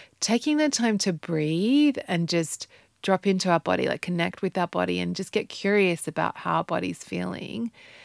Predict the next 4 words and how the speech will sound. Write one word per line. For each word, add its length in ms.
It 180
feels 360
really, 840
really 640